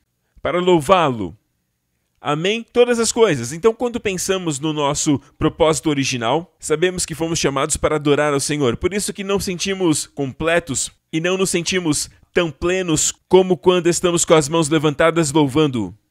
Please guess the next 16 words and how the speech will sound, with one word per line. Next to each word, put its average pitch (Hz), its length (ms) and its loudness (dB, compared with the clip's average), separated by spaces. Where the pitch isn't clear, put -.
Porque 151 220 0
fomos 175 280 -2
criados 170 380 0
para 127 180 0
isso. 107 400 -4
Você 139 240 -2
foi 165 160 2
criado 170 360 2
para 175 160 4
o 151 120 6
alto. 151 260 2
Até 175 240 -8
mesmo 208 240 0
a 196 40 0
palavra 156 640 0
antropós 160 1300 -2